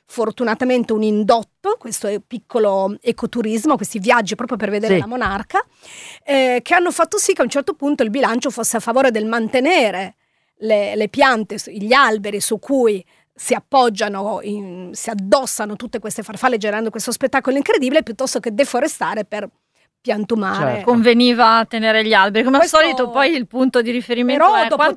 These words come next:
Speaker 1: tanta
Speaker 3: conviene.
Speaker 1: deforestazione,
Speaker 2: Mm.
Speaker 1: purtroppo dopo tanta refore-, deforestazione. Però sì, migrano anche di, veramente di migliaia di chilometri.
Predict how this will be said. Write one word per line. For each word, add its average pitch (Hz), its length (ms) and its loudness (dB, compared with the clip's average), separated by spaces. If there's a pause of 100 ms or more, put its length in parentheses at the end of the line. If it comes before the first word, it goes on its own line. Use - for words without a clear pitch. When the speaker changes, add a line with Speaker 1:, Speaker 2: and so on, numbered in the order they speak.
Speaker 1:
tanta 269 160 2
Speaker 3:
conviene. 240 260 2
Speaker 1:
deforestazione, 226 960 -4
Speaker 2:
Mm. 202 40 -14
Speaker 1:
purtroppo 233 460 -4
dopo 214 220 -6
tanta 208 260 -4
refore-, 208 380 -10
deforestazione. 202 960 -6 (220)
Però 440 140 2
sì, 311 240 2 (200)
migrano 320 760 4
anche 285 440 2
di, 214 760 -4
veramente 226 380 0
di 302 80 0
migliaia 214 380 0
di 208 80 -4
chilometri. 196 680 -4